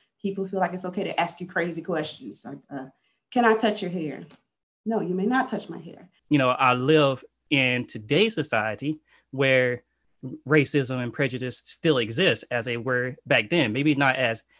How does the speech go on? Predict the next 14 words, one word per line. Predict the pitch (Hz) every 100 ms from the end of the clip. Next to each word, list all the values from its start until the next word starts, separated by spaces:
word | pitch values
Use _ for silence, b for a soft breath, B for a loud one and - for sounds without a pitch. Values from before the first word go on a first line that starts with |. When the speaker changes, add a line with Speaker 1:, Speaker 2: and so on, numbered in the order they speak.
| b _
Speaker 2:
heavily, | 170 151 143 139 131 127 -
um, | 135 123 120 - -
visive | 120 135 143 143 123
as | 127 123
it | 131
is, | 123 117 - _ _ _ -
um, | 127 117 113 110 -
back | 147 120 -
then | 139 127
as | 117 113
opposed | 117 - 131 123
to | 120
now, | 117 156 123
but | 113 110